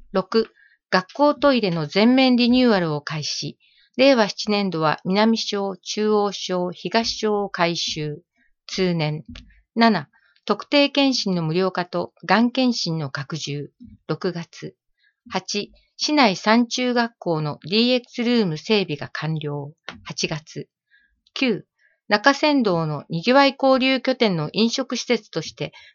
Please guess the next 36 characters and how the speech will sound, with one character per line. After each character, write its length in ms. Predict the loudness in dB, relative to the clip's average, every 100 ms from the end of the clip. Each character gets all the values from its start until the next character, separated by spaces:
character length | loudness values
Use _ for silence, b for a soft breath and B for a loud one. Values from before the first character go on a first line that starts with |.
| -2
コ 120 | 2
メ 120 | 4
ダ 120 | 4
コ 180 | 2 -2
ー 40 |
ヒ 160 | 0 -2
ー 80 | -2
店 180 | -4 -4
の 80 |
出 200 | -6 -10 -6
店 200 | 0 0
が 100 | 0
決 220 | -4 -12 _
定。 340 | -6 -6 -6 -10 _ _ -16
七 240 | -8 -6
月。 400 | -6 -12 -18 -18 _ -20 b b -20 -12
十、 400 | -2 -2 -2 -6 _ _ _
蕨 340 | 2 4 4 0
市、 220 | -6 -10 _ _
ア 80 | 2
メ 140 | 4
リ 140 | 6 4
カ 120 | 2
合 140 | 2
衆 300 | 0 0 0
国、 400 | 0 -6 -8 -10 -10 b b
エ 120 | -2
ル 100 | 0
ド 160 | 4 4
ラ 140 | 4
ド 180 | 4 2
郡 300 | 2 -2 -4 -4 0
姉 60 | 4
妹 220 | 4 2
都 140 | -2
市 220 | -4 -6